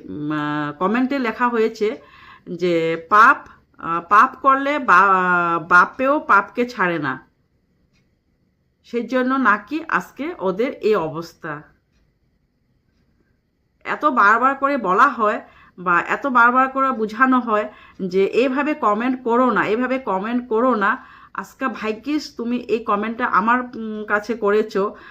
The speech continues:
আজকে আমি সহ্য করে নিয়েছি। সেই জায়গাতে যদি ওদের এখানে করতে, তাহলে কী যে হতো। আর নেক্সট আমি সেটাই বলবো যে কমেন্ট করার আগে তুমি ভিডিওতে ভালো করে বুঝে নিও, জেনে নিও। আর যদি তুমি,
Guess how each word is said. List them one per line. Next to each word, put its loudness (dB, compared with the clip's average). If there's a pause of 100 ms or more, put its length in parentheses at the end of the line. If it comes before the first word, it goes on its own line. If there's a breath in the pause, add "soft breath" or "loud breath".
(160 loud breath)
আজকে -6 (160)
আমি 0
সহ্য -4
করে -4
নিয়েছি। -8
সেই -4
জায়গাতে -6
যদি -8 (800 loud breath)
ওদের -2
এখানে -2
করতে, -2
তাহলে -2
কী -8
যে -2
হতো। -4
আর 0
নেক্সট -8
আমি -6
সেটাই -4
বলবো -2
যে -2
কমেন্ট -4
করার -2 (100)
আগে 0 (400 loud breath)
তুমি -4
ভিডিওতে -4
ভালো -2
করে -4
বুঝে -6
নিও, 0
জেনে 2
নিও। -2 (360 loud breath)
আর 2
যদি -4
তুমি, 0